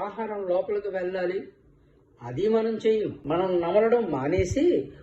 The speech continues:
మొత్తం మింగేశాం కదా, అందుకే మన లివరు, పెద్ద పేగులు, చిన్న ప్రేగులు ఏవీ కరెక్ట్గా పనిచేయవు. చివరకు అజీర్తి, గ్యాస్, లివర్ వ్యాధులు. మనం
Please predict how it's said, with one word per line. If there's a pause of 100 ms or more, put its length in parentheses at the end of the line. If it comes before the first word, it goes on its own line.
(120)
మొత్తం
మింగేశాం
కదా, (280)
అందుకే (520)
మన (140)
లివరు, (240)
పెద్ద (140)
పేగులు, (160)
చిన్న (100)
ప్రేగులు (720)
ఏవీ
కరెక్ట్గా (120)
పనిచేయవు. (140)
చివరకు (240)
అజీర్తి, (420)
గ్యాస్, (440)
లివర్
వ్యాధులు. (1040)
మనం